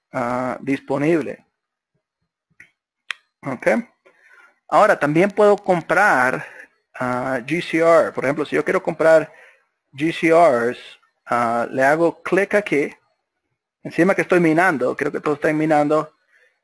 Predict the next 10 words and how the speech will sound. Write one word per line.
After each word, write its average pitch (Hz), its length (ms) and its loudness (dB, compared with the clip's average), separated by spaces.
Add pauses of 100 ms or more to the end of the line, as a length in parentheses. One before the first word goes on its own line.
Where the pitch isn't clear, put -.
(160)
ah, 135 520 0
y 170 100 -6
por 151 120 2
ejemplo 165 160 2
aquí 165 160 -2
me 180 100 2
dice 175 280 2
a 151 60 0
cuánto 175 400 -2
puedo, 151 500 4